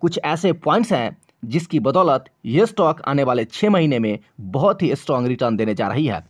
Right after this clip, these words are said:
फ्रेंड्स, आपके सामने इस कंपनी के कंसोलिडेटेड डेटा प्रेजेंट हो रहे हैं और ये जो फिगर है, ये in लाख में है, लेकिन इसे हम करोड़ में कन्वर्ट करके आपके सामने प्रेजेंट करेंगे ताकि आपको समझने में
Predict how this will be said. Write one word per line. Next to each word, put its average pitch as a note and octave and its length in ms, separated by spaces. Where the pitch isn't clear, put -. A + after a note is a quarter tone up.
फ्रेंड्स, G#3+ 340
आपके C#3 240
सामने F#3+ 420
इस - 80
कंपनी F3 340
के A#2 220
कंसोलिडेटेड D#3 760
डेटा D3+ 240
प्रेजेंट B2 360
हो B2 40
रहे B2+ 200
हैं E2 180
और B2 80
ये B2+ 120
जो B2+ 120
फिगर F#3+ 300
है, E3+ 180
ये F#3+ 100
in G#3 140
लाख G#3 300
में A2+ 120
है, G#2+ 100
लेकिन C3+ 240
इसे C#3+ 220
हम C3+ 200
करोड़ F#3+ 260
में G#3 140
कन्वर्ट D#3+ 340
करके D3 280
आपके B2+ 300
सामने A#2 300
प्रेजेंट F3 300
करेंगे D#3+ 340
ताकि E3+ 280
आपको E3+ 300
समझने C3+ 360
में G#2+ 160